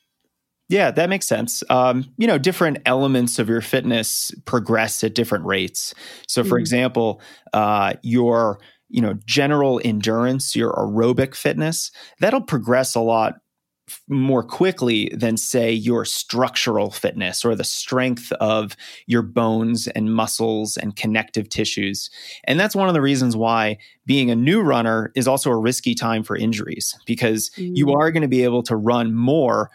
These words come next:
Speaker 1: before your body is really capable of running more. So, you know, your cardiovascular system, your heart and your lungs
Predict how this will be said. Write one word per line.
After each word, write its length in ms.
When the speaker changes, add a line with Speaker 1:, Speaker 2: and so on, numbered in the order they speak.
Speaker 1:
before 360
your 160
body 440
is 120
really 300
capable 640
of 120
running 280
more. 340
So, 460
you 100
know, 140
your 200
cardiovascular 1040
system, 440
your 100
heart 520
and 120
your 120
lungs 640